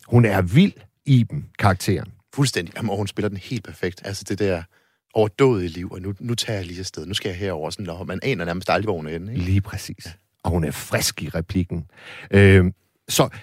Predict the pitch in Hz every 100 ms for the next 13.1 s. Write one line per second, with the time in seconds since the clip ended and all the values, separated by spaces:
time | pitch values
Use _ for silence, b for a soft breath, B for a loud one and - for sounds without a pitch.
0 | B B - 180 185 170 123 107 107 117
1 | 123 160 170 135 123 131 110 - 123 -
2 | 180 151 131 110 110 117 - 151 160 151
3 | 156 110 104 117 139 151 131 117 143 147
4 | - - 170 - 135 143 131 143 147 113
5 | 123 - 95 - 147 90 - 113 113 127
6 | 113 139 - 151 151 185 180 185 139 156
7 | 175 117 104 127 139 127 107 92 90 95
8 | - B B B - 104 127 127 120 151
9 | 165 123 92 - 123 - 90 76 73 -
10 | 82 78 - 92 - - 87 - 69 69
11 | - 180 - - - B B B - 135
12 | 127 151 135 120 113 123 101 113 120 -
13 | 80